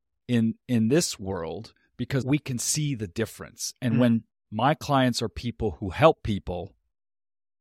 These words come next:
Speaker 1: then I get to feel good about what I do.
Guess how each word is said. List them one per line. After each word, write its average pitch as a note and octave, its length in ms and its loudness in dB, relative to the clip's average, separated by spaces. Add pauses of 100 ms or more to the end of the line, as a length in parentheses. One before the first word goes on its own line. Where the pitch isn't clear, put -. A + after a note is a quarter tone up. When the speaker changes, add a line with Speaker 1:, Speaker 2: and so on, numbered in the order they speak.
(200)
Speaker 1:
then G#2+ 120 0
I A2+ 80 2
get G#2 160 -4
to G#2+ 80 -2
feel G#2+ 260 2
good F2+ 340 0 (220)
about F2+ 260 -4
what F#2 160 -6
I D#2+ 80 -6
do. - 180 -14